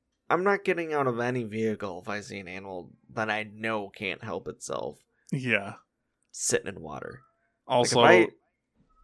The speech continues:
Speaker 1: I, like, if I see a dog or a cat struggling in water, yeah, okay. If I see a kangaroo standing chest high in water, I'm like,
Speaker 2: Mm-hmm.
Speaker 1: "No, that kangaroo has powerful
Speaker 2: <laughs>
Speaker 1: enough legs. It can get itself the fuck out."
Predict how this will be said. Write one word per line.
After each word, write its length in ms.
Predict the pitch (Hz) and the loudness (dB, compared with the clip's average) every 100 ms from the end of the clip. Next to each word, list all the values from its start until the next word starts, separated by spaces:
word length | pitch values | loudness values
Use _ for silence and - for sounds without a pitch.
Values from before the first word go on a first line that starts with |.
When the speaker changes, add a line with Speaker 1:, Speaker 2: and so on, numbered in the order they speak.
| _ _ 135 | _ _ -2
Speaker 1:
I, 40 | |
like, 160 | 120 131 | 0 2
if 40 | |
I 80 | 151 | 2
see 160 | 147 131 | 4 0
a 80 | |
dog 360 | 107 104 107 107 | 2 0 0 0
or 140 | 92 92 | -2 -2
a 40 | |
cat 280 | - 101 - | -4 -6 -6
struggling 520 | - 101 95 85 76 | -4 -2 -4 -6 -10
in 120 | 76 | -10
water, 360 | 78 80 85 71 | -6 -4 -4 -6
yeah, 300 | - 185 123 - | -6 -6 -6 -8
okay. 380 | - 135 101 62 - - | -8 -6 -8 -10 -14 -4
If 140 | 147 | 0
I 100 | 190 | 2
see 160 | 214 226 | 4 2
a 40 | 208 | 0
kangaroo 540 | 175 170 123 123 135 | 0 -2 0 0 -2
standing 380 | 135 135 131 117 | -2 -2 0 -2
chest 320 | - 123 - | 2 0 2
high 180 | 107 113 | 2 2
in 160 | 113 107 | 2 -2
water, 440 | 78 92 110 127 - - _ _ | -4 0 0 0 -8 -20 _ _
I'm 100 | 151 | 4
like, 120 | 156 143 | 4 6
Speaker 2:
Mm-hmm. 80 | |
Speaker 1:
"No, 180 | 180 277 | 6 6
that 260 | 131 147 143 | 6 2 2
kangaroo 360 | 180 175 165 | -4 -2 -2
has 100 | 151 | -2
powerful 460 | 127 165 151 156 147 | 4 6 6 6 2
Speaker 2:
<laughs> 20 | |
Speaker 1:
enough 180 | 135 131 | 0 2
legs. 200 | 143 123 | 0 0
It 100 | 143 | -4
can 140 | 170 160 | -8 -4
get 140 | 156 | -4
itself 300 | - - 135 | -2 -4 -4
the 60 | - | -4
fuck 260 | 139 135 143 | -4 -2 -2
out." 260 | 127 - | -4 -6